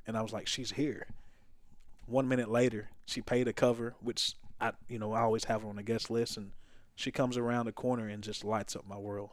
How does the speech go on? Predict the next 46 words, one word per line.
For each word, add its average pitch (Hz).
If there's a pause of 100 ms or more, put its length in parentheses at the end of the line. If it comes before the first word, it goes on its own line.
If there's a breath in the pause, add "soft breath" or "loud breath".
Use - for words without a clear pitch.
Like, -
she's, 107
she's -
there. 170
She, -
here 120
she 127
is. - (440 loud breath)
And, 135
and 143
all 151
of 147
that's 156
in 147
that 139
song. 120
I 120
was 127
able 139
to 120
write 127
a 135
song 117 (640)
that 117
was 117
me 139
loving 123
her 113 (640)
the 107
whole 120
time 120
we 120
were 107
together. 101 (400)
Uh, 101 (800)
the 117
lyrics 123
are 110 (880)
metaphors 117
and, 107
and 107
everything 110
that 101
we 110
went 113
through. 101